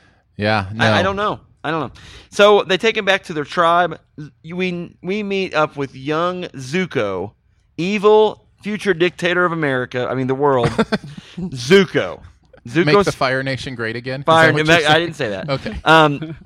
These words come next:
Speaker 2: he is an angry, I put it as angry teen.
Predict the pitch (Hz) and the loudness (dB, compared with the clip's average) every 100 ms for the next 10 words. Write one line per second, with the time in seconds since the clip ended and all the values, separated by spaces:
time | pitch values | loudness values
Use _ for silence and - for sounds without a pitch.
0 | _ 151 208 190 160 139 160 180 185 139 | _ -6 2 2 0 -2 -2 -2 -2 -4
1 | 117 110 147 170 151 127 - 151 185 202 | -2 0 0 0 0 0 -4 -4 -2 -4
2 | 190 180 135 117 110 | -6 -6 -4 -6 -10